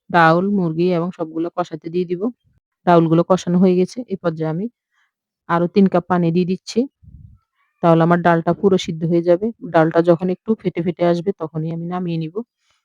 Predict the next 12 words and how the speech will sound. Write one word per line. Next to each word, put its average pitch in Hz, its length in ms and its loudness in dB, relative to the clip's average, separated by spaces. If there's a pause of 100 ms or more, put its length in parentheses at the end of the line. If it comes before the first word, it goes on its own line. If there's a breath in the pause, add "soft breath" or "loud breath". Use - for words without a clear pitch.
(160)
আসলে 175 240 -6
ডালটা 175 360 -2
বেশি 175 300 -2
পা-, - 260 -12 (320)
বেশি 175 220 0
ভেঙে 175 320 4
গেলে 180 260 2
খেতেও 170 380 -4
ভালো 180 240 0
লাগবে 180 280 -2
না, 226 120 -8 (180)
একটু 175 320 -6